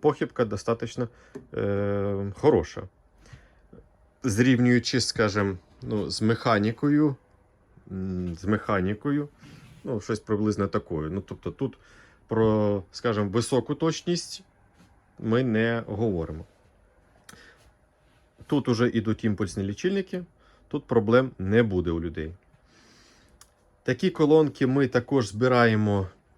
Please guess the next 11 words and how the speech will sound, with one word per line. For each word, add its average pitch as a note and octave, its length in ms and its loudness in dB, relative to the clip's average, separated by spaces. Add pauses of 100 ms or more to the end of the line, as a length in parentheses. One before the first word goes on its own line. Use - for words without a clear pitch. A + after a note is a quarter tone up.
(200)
і A#2 80 -2
для A#2 160 2
військових. D#3 580 2
Хлопці A2+ 640 0 (120)
дуже A2+ 360 0
всі - 200 -4
задоволені, B2 640 2
працюють, C#3 720 0 (340)
нарікань A#2+ 600 4
немає. C#3+ 540 2 (720)
Е, A2 540 2